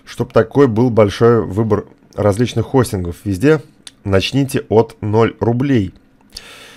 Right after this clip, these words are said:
Ну и давайте посмотрим, например, вот этот тарифный план, ру вип.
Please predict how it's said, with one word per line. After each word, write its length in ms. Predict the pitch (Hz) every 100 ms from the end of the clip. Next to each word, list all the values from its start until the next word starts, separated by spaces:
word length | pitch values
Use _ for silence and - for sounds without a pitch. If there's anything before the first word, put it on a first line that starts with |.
| _ -
Ну 120 | 147
и 40 |
давайте 340 | 143 131 151 139
посмотрим, 760 | - 110 - 127 131 110 98 -
например, 400 | 104 113 123 110
вот 180 | 113 135
этот 220 | 110 -
тарифный 400 | 104 104 131 139
план, 420 | - 165 190 190
ру 240 | 110 117 101
вип. 400 | 110 190 -